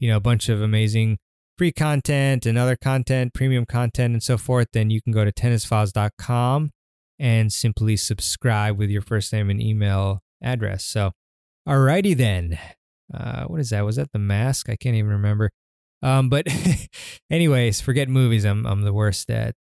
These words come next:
uh, at citing movies. I didn't really watch many movies when I was a kid. Uh, I just played tennis and games and other things, but that's, that's, uh, T M I there. Anyway,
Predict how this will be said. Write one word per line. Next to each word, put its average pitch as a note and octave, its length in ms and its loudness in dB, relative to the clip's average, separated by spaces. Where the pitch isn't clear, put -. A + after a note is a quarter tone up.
uh, A#2+ 300 -6
at A#2+ 140 -4
citing G#2 400 0
movies. G#2 340 2
I A2+ 200 2
didn't C3 320 -2
really B2 420 2
watch D3 440 -2
many D#3 240 0
movies F#3+ 380 2
when F3 100 2
I F3 60 2
was E3 120 0
a D#3 60 -6
kid. G3+ 460 0
Uh, E3+ 220 0
I E3 40 -2
just D3+ 160 -6
played E3+ 240 -2
tennis E3+ 500 -2
and C3+ 460 -2
games C3 380 0
and B2+ 80 0
other C3+ 180 0
things, D3+ 300 -2
but A#2 60 0
that's, A2+ 360 -2
that's, - 340 -6
uh, A#2+ 300 -6
T G3 160 2
M C#3+ 80 4
I A2 160 4
there. G2+ 140 2
Anyway, D#3+ 380 2